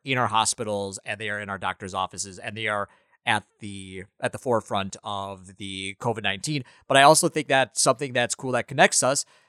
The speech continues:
not to sound cheesy, is these podcasts. These podcasts help to build this community, and I think that the fact that we're here to kind of commemorate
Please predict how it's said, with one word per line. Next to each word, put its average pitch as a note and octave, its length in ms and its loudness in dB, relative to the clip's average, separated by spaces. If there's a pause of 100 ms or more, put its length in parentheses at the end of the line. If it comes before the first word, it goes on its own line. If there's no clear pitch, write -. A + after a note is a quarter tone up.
(180)
not C3 300 4
to - 80 2
sound A#2 180 4
cheesy, D#3+ 380 -2
is D3+ 680 2
these C#3 180 0
podcasts. B2+ 560 2
These B2 200 -6
podcasts B2+ 540 2
help B2 160 -2
to A#2+ 80 -10
build A#2 180 -4
this A#2+ 140 -4
community, B2+ 600 -4
and C3 140 0
I B2 80 -2
think C#3 240 -8
that A#2+ 160 -4
the A#2 80 -8
fact B2 400 0
that A2 240 -2 (280)
we're C3+ 160 0
here C#3 420 -2
to A#2 800 -4 (160)
kind D3 240 4
of D3 140 2
commemorate C#3+ 640 4